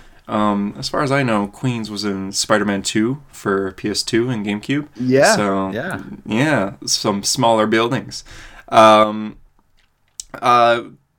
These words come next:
Speaker 1: Carnage, Venom, Green Goblin, and Eddie Brock are four characters that will be added to this game.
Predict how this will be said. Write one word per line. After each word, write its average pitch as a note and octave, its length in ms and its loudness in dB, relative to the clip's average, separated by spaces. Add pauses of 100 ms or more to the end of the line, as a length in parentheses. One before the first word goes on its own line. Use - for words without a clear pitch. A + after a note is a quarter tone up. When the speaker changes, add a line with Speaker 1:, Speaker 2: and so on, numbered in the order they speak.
(160)
Speaker 1:
Carnage, D#3+ 600 -6
Venom, B2 760 -4
Green B2+ 280 -4
Goblin, A2+ 460 -2
and G#2+ 300 -8
Eddie C3 220 2
Brock A2+ 580 4
are A2 140 0
four A#2 460 2
characters G#2+ 600 4
that G#2+ 80 4
will G#2 120 6
be G#2 180 0
added G#2 320 2
to - 80 -10
this G#2 160 -4
game. G#2 340 2